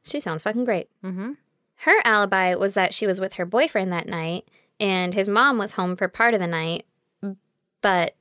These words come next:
Speaker 1: her parents refused to let her take a lie detector test, which,
Speaker 2: Smart.
Speaker 1: of course,
Speaker 2: Yeah.
Speaker 1: is smart, but looks suspicious.
Speaker 2: Yeah,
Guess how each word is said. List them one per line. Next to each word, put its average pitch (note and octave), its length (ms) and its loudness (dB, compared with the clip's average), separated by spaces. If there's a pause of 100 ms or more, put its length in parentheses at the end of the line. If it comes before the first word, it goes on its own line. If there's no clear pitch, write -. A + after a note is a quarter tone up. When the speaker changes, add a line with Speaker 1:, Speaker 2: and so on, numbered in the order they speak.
(500)
Speaker 1:
her G3 140 0
parents D4 520 -2
refused G#3 400 0
to G3+ 80 -2
let F#3+ 180 0
her F#3+ 120 -6
take F#3 220 -8
a F#3 40 -6
lie E3+ 180 -2
detector G#3 400 -6
test, A#3+ 440 -6 (160)
which, F#3 180 -6
Speaker 2:
Smart. F3 220 -4
Speaker 1:
of F3 60 2
course, - 340 -6
Speaker 2:
Yeah. F#3+ 340 -8
Speaker 1:
is G#3 180 4
smart, C#4+ 400 2
but G#3+ 180 0
looks G#3 280 0
suspicious. - 760 -4
Speaker 2:
Yeah, F3+ 400 0